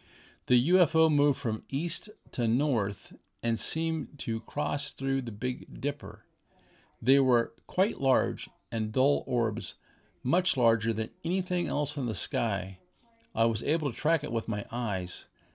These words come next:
I looked to see if any Starlink passed above after reading your page, but I couldn't find any reason to believe that was them." Those sound like, and if, if he's seeing these things clear out, you know, like in space or high orbit,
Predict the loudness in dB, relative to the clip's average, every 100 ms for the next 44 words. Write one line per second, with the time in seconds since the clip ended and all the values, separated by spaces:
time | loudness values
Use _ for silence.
0 | _ 2 4 4 2 -2 0 0 0 0
1 | 0 0 0 0 -2 -2 -4 -2 -4 -6
2 | -2 0 0 -4 _ -6 -4 -4 -4 -2
3 | -2 -2 -4 -4 -4 -4 -4 -4 -6 -12
4 | -20 -20 -20 _ -4 -2 0 -2 -2 -2
5 | 0 2 2 2 2 0 -2 0 -2 0
6 | -2 -4 -6 -4 -4 -4 -6 -12 _ _
7 | _ _ _ _ _ _ -20 -20 _ _
8 | _ _ _ _ _ 2 4 4 4 4
9 | 4 2 0 -2 _ -20 -20 _ _ _
10 | -4 -4 -6 -6 0 0 -2 _ -2 -2
11 | -2 -2 2 2 2 2 4 4 4 2
12 | 0 0 4 6 4 2 -2 -18 -14 -4
13 | 0 2 0 -2 -2 0 0 0 0 -2
14 | 0 0 0 0 0 -2